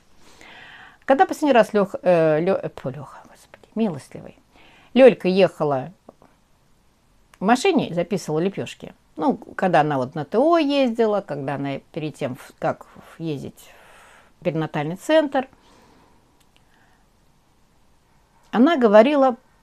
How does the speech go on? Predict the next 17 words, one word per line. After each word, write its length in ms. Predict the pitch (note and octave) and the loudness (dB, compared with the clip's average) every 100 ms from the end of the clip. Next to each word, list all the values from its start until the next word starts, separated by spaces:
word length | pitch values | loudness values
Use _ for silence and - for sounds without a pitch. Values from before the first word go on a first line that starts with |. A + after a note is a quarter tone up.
| _ _ _ _ _ _ | _ _ _ _ _ _
то 240 | B3+ D#4 | 2 2
какие 380 | - D4+ - D4+ | 2 -2 -2 -4
мужики 420 | D4+ C#4 C#4 C#4+ | -2 -4 -6 -6
плохие, 440 | C4 C4+ C4 C#4 C4+ | -2 0 0 -2 0
морды 340 | B3+ D#4+ A3+ | 2 2 0
бьют 340 | E3+ E3 D3+ - | -2 -2 -4 -4
подругам 540 | D#3 D#3 D3+ C#3+ C3+ | -4 -2 -4 -4 -6
её, 320 | B2+ C3+ - - | -6 -8 -14 -4
то 100 | B3 | 0
она 200 | C#4+ C#4 | 2 2
говорила, 920 | A#3+ A#3 A3+ B3+ B3+ G#3 A3+ G#3+ - - | 2 4 4 4 2 4 2 0 -4 -10
какие 500 | F#3 E3+ B3 B3+ A#3 | -12 -6 0 2 2
есть 140 | A#3+ - | -2 -2
хорошие 480 | C#4+ E4+ C4 F3+ | 0 0 0 -4
её 100 | D#3 | -6
подруги 440 | D3 D3 C3+ B2+ C3+ | -4 -6 -6 -8 -10
мужья. 500 | C3+ C3 C#3 A#2 | -12 -14 -14 -16